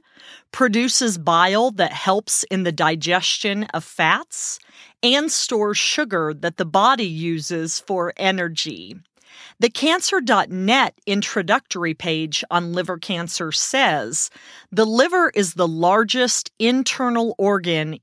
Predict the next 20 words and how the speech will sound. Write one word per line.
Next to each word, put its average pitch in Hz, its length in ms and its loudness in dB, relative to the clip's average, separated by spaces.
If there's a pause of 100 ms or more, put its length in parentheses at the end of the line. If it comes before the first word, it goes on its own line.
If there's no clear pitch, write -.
(120)
in 202 320 2
the 175 140 -2
body. 160 640 -2 (420)
It 294 200 2
plays 208 440 2
a 175 80 -2
key 285 340 0
role 165 540 -2
in 196 140 2
the 190 100 0
digestion 160 1120 0
of 175 140 -2
food. 165 600 -2 (480)
No 202 300 4
one 220 380 4
can 175 320 -4
live 170 600 0
without 170 680 0 (140)
a 160 100 -2
liver." 147 640 -6